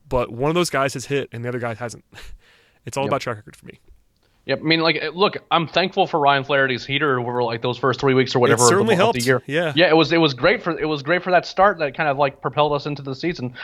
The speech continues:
Speaker 2: But he has not hit since then. I'm willing to bet on an Adam Duvall, who is young and under team control, versus a Ryan Flaherty who is neither. <laughs> He's, he, like, he has a three-week hot, hot streak, and everyone's like, he's their favorite player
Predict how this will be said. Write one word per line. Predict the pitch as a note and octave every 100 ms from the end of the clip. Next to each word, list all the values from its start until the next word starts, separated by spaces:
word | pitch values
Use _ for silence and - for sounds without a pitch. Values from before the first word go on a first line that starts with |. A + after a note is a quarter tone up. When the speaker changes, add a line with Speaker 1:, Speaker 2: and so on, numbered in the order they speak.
| -
Speaker 2:
But | G#2+ G#2
he | F3
has | F#3+ E3+
not | E3
hit | F3 F3+ -
since | F#3 F3
then. | C3 A2+ A#2
I'm | B2 C#3+ C#3+
willing | G#3 A3 G#3
to | D#3+
bet | F3 E3 D3
on | D3+
an | C#3+ C#3 C#3
Adam | C#3 C#3+
Duvall, | C#3 B2+ B2 G#2+ G#2 G#2 _ _ _ _
who | C#3+
is | C3 B2+
young | D3+
and | D3+
under | D3+
team | C#3 D3+
control, | C#3 C#3 B2 A2+
versus | C3 - C3 B2 A#2+ _ _ _
a | A#2
Ryan | C#3+ D3
Flaherty | C3+ D3+ D3 C3+
who | C3+ C3
is | A#2+ A#2 _ _ _ _ _ _ _ _ _ _
neither. | C3+ C3 G#2+ - - - - - G5
<laughs> | D5 - - - D4
He's, | - F#3 D3
he, | E3 F3 -
like, | D#3+ D#3
he | E3+ D3+
has | D#3 D3 - - _
a | D3
three-week | F3 G3 F#3
hot, | F3+ - -
hot | D#3 C#3
streak, | - C3
and | B2+
everyone's | A#2+ B2 A#2+
like, | B2
he's | B2+ B2
their | A#2+
favorite | C3 B2
player | A#2+ B2+ A2+